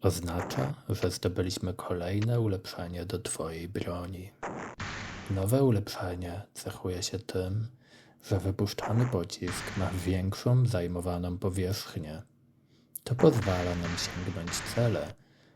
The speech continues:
które dotychczas były dla nas nieosiągalne. Czasami w grze można znaleźć elementy dekoracyjne,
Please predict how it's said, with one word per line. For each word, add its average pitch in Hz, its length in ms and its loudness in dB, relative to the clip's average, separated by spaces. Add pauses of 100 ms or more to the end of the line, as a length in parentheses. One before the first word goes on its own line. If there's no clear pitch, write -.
(140)
które 165 320 4
dotychczas 92 960 0
były 95 360 2
dla 85 260 0
nas 80 420 -8
nieosiągalne. 80 1000 -6 (1120)
Czasami 90 540 4
w 85 80 -2
grze 101 520 8
można 85 360 0
znaleźć 87 460 0
elementy 90 500 -2
dekoracyjne, 87 1200 0